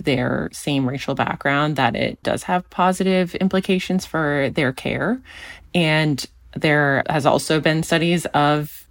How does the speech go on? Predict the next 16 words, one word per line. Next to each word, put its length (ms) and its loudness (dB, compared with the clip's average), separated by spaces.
schools 600 2
where 100 2
there 140 2
have 120 4
been 160 2
bans 300 2
on 160 2
race-conscious 720 -6
admissions, 720 0
showing 420 2
that 480 2
there 360 2
is 200 0
a 180 0
decrease 800 -2
in 500 2